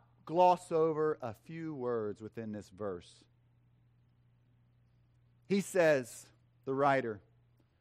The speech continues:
"Not abandoning our own meeting together, as is the habit of some people, but encouraging one another, and,"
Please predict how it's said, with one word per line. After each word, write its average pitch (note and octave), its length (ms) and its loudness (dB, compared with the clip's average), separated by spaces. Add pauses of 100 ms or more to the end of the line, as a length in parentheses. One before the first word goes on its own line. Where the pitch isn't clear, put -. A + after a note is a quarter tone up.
(220)
"Not F3+ 460 4
abandoning F#3 920 0
our D3+ 340 2
own F3 440 -4
meeting E3 360 -6
together, C3 680 -4
as C#3+ 280 -4
is E3 260 -6
the E3+ 140 -8
habit C#3+ 560 -6
of A#2+ 160 -8
some C#3 420 -10
people, A2+ 560 -12 (360)
but E3 240 0
encouraging F3+ 1160 -4
one D#3 220 -2
another, C3 560 -4 (380)
and," A2+ 680 -8